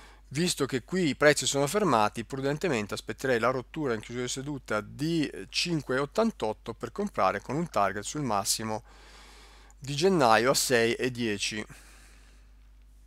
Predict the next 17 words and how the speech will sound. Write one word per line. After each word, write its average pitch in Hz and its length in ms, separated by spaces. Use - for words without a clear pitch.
Per 139 140
quello 185 200
che 165 100
riguarda 139 800
il 143 120
Novatec, 123 1000
anche 139 340
qui 160 160
abbiamo 117 300
già 127 160
avuto 135 360
dei 110 140
segnali 120 440
di 139 80
forza, 110 400
tra 110 160
l'altro 117 400